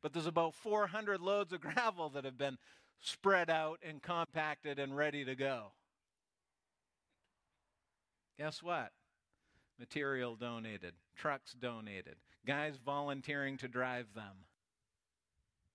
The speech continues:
We have so much. I'm not talking about this because giving is down. <laughs>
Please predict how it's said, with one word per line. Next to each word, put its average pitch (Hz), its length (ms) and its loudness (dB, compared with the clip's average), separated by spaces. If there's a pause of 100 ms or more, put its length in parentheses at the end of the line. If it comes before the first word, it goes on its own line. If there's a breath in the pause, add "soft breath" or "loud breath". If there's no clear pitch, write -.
(1300)
We 156 100 -14
have 160 260 -10
so 180 300 -6
much. 214 680 -12 (3250 soft breath)
I'm 165 240 -4
not 214 240 4 (200)
talking 190 480 0
about 156 400 4
this 151 280 0
because 139 400 -2
giving 180 460 -2
is 135 180 -2
down. 120 600 -4
<laughs> - 60 -20